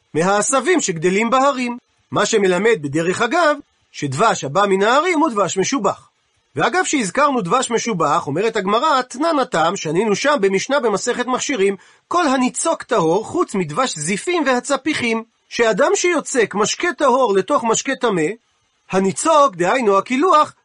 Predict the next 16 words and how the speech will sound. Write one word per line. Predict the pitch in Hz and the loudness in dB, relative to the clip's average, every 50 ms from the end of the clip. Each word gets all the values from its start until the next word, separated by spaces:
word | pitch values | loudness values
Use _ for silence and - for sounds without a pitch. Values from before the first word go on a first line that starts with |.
| - | -4
לא | 151 175 220 320 370 | -2 2 2 2 2
מחבר | 311 285 - - 233 233 185 285 349 330 277 285 285 202 | 2 0 0 0 -2 0 0 0 2 2 4 4 4 2
בין | 226 226 | 2 0
המשקה | 208 196 - 170 - - 294 285 | 2 2 0 0 -2 -2 0 0
הטמא | 262 262 262 254 269 320 | 0 2 0 0 2 2
למשקה | 349 320 262 220 196 - - 240 240 | 0 0 0 0 -2 -2 0 0 0
הטהור. | 233 233 254 247 233 214 147 _ _ _ _ _ _ - | 0 2 2 2 2 2 0 _ _ _ _ _ _ -4
למעט | 147 151 156 170 202 226 262 214 | -4 -2 0 0 0 0 0 0
דבש | 151 160 156 247 269 - | -2 -4 -2 -2 -2 -2
זיפים | - 147 165 196 - - - 285 269 220 185 | -2 -2 -2 -4 -4 -2 -2 -2 0 0 0
והצפיחים, | 156 156 156 - 185 175 - 220 226 - 339 359 339 320 302 294 _ _ - | -2 -2 -2 -2 -4 -4 -2 -4 -4 -2 0 0 0 -2 -4 -6 _ _ -12
שהם | - - 247 254 269 311 320 | -6 -2 0 0 2 2 0
סמיכים | 247 - - - 269 262 254 - - 330 311 247 | 0 0 0 0 0 0 -2 0 -2 -2 -2 0
עד | 254 269 262 190 | 0 -2 -2 -2
כדי | - 240 226 185 240 220 | -2 -4 -2 0 0 0
כך, | - - 170 143 151 190 - | 0 -2 -2 0 0 0 -2